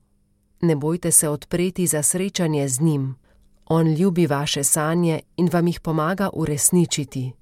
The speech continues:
Kardinal Martini je dejal, da cerkev in družba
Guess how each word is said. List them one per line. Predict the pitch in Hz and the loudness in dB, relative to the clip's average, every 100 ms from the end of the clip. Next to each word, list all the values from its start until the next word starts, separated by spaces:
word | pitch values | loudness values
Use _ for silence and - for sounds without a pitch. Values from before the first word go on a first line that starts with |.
| _ _ _ _ _ | _ _ _ _ _
Kardinal | 175 143 160 147 143 | -4 0 0 2 2
Martini | 147 - 170 175 165 | 0 0 2 4 4
je | 147 | 2
dejal, | 147 143 151 | 2 2 0
da | 156 151 | 0 -2
cerkev | - 175 170 170 147 | 0 0 0 0 0
in | 151 | -2
družba | 143 180 196 165 160 | -2 -2 -2 -2 -4